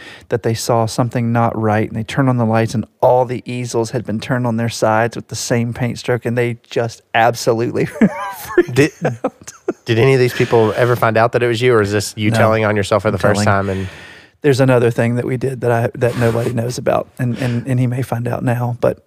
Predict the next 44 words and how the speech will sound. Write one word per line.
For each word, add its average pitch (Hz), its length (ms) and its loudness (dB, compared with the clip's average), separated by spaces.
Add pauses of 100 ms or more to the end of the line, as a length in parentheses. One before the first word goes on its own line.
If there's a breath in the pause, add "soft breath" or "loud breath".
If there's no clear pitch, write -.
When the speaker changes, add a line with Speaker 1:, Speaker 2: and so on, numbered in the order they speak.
(100)
Speaker 1:
so - 200 0
we 135 140 2
would 131 160 0
sneak 139 340 -2
into 127 540 0
professors' 127 460 0
offices, 113 520 0
or 123 120 2
we 131 100 2
would 131 140 0
go 127 180 4
in 127 120 0
there 120 120 2
for 117 160 -4
meetings, 117 460 -2
and 123 80 0
we 127 60 0
would 120 140 -4
find 127 400 0
ways 117 340 0
to 120 340 -4
rig 127 400 2
it - 180 -4
so - 120 -4
that 120 120 0
we 117 120 -2
could 123 180 -8
get 127 160 -4
in 123 160 2
there 113 160 0
after 104 240 -2
they 110 120 -2
left. - 480 -2 (1200 loud breath)
So 170 200 2
we 156 160 4
might, 127 300 0
like, 120 220 0
put - 200 -2
tape 123 420 -4 (280)
on 120 200 2
a, 110 280 0 (100)
a 135 80 -2
door 120 300 0
tongue, 117 560 0